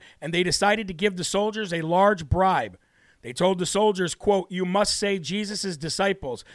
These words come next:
came during the night while you were sleeping, and they stole his body.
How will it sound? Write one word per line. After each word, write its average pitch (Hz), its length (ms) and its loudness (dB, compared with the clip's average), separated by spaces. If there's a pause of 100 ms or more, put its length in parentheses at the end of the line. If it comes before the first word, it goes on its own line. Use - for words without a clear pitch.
(120)
came 226 460 0
during 214 340 0
the 190 100 0
night 185 400 2
while 185 280 4
you 208 160 -4
were 180 100 -2
sleeping, 196 500 -8 (1200)
and 185 160 0
they 190 100 4
stole 208 360 2
his 175 100 -2
body. 147 420 4